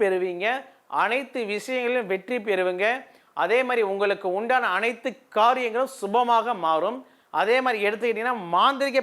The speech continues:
பிரச்சனை மூலியமா உங்களுக்கு செல்வம் சேரலையா, குருதி பூஜையில் கலந்து கொண்டு குருதி பூஜை பிரசாதத்தை எடுத்துட்டு போங்க. இந்த குருதி பூஜை பிரசாதமாகப்பட்டது எப்பேற்பட்ட மாந்திரிக சக்திகளையும் பவர் இழக்க வச்சு உங்க குடும்பத்திற்கு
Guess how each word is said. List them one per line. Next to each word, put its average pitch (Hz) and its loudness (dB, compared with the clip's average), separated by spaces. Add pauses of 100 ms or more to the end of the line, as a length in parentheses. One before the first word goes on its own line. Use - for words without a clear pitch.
பிரச்சனை 233 -4
மூலியமா 208 2
உங்களுக்கு 202 -2 (120)
செல்வம் 208 -2
சேரலையா, 180 4 (480)
குருதி 254 2
பூஜையில் 240 2
கலந்து 220 0
கொண்டு 226 -2 (100)
குருதி 240 0
பூஜை 226 0 (120)
பிரசாதத்தை 247 2
எடுத்துட்டு 214 -4 (100)
போங்க. 170 0 (380)
இந்த 196 0 (120)
குருதி 269 0
பூஜை 262 2 (120)
பிரசாதமாகப்பட்டது 233 2 (640)
எப்பேற்பட்ட 294 0 (200)
மாந்திரிக 269 2 (180)
சக்திகளையும் 233 0 (220)
பவர் 247 4
இழக்க 226 2
வச்சு 240 -4 (500)
உங்க 196 0 (120)
குடும்பத்திற்கு 262 0